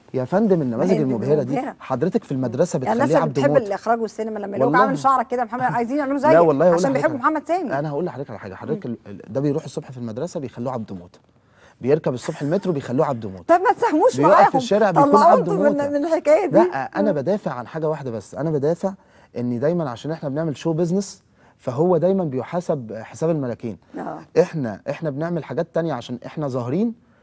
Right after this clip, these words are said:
Speaker 1: فبيع-، ب-، ب-، ب-، بنتحاسب جامد قوي، بس في ناس تانية بتبوظ حاجات أهم بكتير جدًا مش ظاهرة ما بتحاسبوش خالص.
Speaker 2: مم.
Speaker 1: أنا النهاردة عايز
Speaker 2: طب أنت
Speaker 1: أحسن
Speaker 2: عايز تبقى
Speaker 1: الناس.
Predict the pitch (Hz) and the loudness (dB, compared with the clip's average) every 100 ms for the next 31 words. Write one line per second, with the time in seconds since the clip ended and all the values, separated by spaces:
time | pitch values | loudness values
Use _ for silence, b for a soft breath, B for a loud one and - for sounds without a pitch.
0 | b 131 127 127 101 123 113 120 110 120 | b -6 -2 -2 -2 -4 -4 -4 -4 -6
1 | 110 127 - 170 170 151 123 147 131 117 | -4 -8 -6 -6 -4 -4 -2 -2 -2 -4
2 | 110 95 110 120 196 220 208 208 202 156 | -6 -8 -10 -6 -2 0 2 2 2 0
3 | 135 151 196 - 156 196 151 175 196 151 | 2 2 2 0 -4 -2 -2 0 -2 -2
4 | - 180 180 160 147 131 127 175 185 214 | 0 2 2 0 -2 -4 -2 0 2 0
5 | b b b 135 143 151 170 226 247 240 | b b b -10 -6 -4 -4 -6 -8 -8
6 | 117 - _ 165 160 156 B B - 240 | -10 -16 _ -18 -16 -18 B B -2 0
7 | 190 160 214 175 170 185 240 240 330 175 | 2 2 2 2 0 2 4 4 2 2
8 | 190 | 0